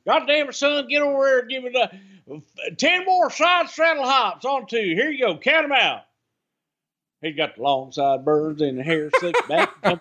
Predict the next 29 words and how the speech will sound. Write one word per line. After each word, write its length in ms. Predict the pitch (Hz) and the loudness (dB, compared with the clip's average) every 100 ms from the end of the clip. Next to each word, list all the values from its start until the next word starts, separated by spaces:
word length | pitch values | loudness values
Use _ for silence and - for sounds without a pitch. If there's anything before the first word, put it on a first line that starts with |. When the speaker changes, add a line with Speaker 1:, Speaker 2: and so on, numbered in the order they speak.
| - | -6
Speaker 1:
to 80 | 185 | -6
your 360 | 214 208 220 220 | -6 -8 -8 -8
town 640 | - 170 165 156 156 165 | -2 2 2 2 -2 0
in 200 | 196 175 | 0 -2
a 20 | |
pink 380 | 131 214 208 - | -2 -2 -2 -6
Cadillac." 560 | 190 214 190 160 170 170 | -2 0 0 2 0 0
It's 100 | 147 | -4
just 260 | 247 214 - | -2 -2 0
rock 220 | 214 240 - | 0 0 -4
and 100 | 214 | -2
roll, 260 | 240 226 | 0 0
Wayne 300 | 196 208 196 | 2 -2 -2
Ferris, 400 | 165 190 190 185 | -4 -2 -2 -4
basketball 680 | - 180 175 175 165 165 156 - | -4 0 0 0 -4 -2 -2 0
coach. 480 | 170 175 - - _ _ _ _ _ _ _ _ _ _ 90 _ _ _ _ _ _ _ _ _ - | 0 0 -8 -20 _ _ _ _ _ _ _ _ _ _ _ _ _ _ _ _ _ _ _ _ -4
Speaker 2:
Or 200 | 135 131 | 0 2
football, 440 | - 67 - 104 | 0 -4 -4 -2
whatever. 420 | 104 101 92 107 _ _ _ | 2 2 0 -6 _ _ _
Speaker 1:
Or 200 | 226 214 | 0 0
football, 540 | - 139 110 139 165 277 | 0 -10 -6 -2 -2 -2
whatever. 500 | 285 127 131 123 131 | -8 0 0 0 -8
The 120 | 147 | -10
fu-, 180 | - 226 | -10 -2
does 220 | 359 320 | 0 0
it 100 | 226 | 0
really 280 | 214 226 214 | 0 0 -2
fucking 420 | - 185 185 139 | -2 -2 -2 -4
matter? 500 | 131 131 131 135 | 0 2 2 -2